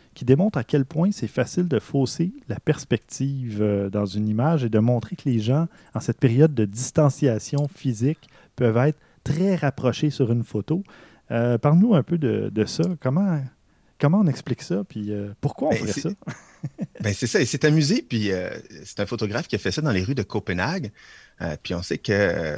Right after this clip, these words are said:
Speaker 2: dans ce coin-là, euh, il y a, il y a moins de mesures qui sont imposées aux gens, mais les gens respectent le, la distanciation sociale. Et c'est amusé donc avec deux angles, avec un télé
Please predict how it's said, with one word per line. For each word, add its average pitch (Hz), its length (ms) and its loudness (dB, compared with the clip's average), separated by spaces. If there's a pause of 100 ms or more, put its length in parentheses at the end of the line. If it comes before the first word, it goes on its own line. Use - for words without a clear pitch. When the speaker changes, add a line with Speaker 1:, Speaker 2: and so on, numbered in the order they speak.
(120)
Speaker 2:
dans 87 140 -4
ce - 80 -8
coin-là, 104 600 0
euh, 87 240 -6 (220)
il 98 120 -10
y 104 40 -4
a, 104 60 -6
il 110 100 -8
y 98 40 -4
a 95 40 -4
moins 135 220 -2
de 139 140 2
mesures 104 680 2
qui - 80 -8
sont 95 280 -2
imposées 107 600 2
aux 98 200 0
gens, 92 380 -2
mais 143 160 2
les 123 180 4
gens 120 220 2
respectent 120 540 -2
le, 87 160 -4
la 78 160 -6
distanciation 95 720 -2
sociale. 139 480 -4 (460)
Et - 60 0
c'est 127 180 -2
amusé 117 260 2
donc 127 220 0
avec 107 220 0
deux 95 260 2
angles, 120 200 0
avec 95 200 0
un 95 100 -2
télé 92 420 -2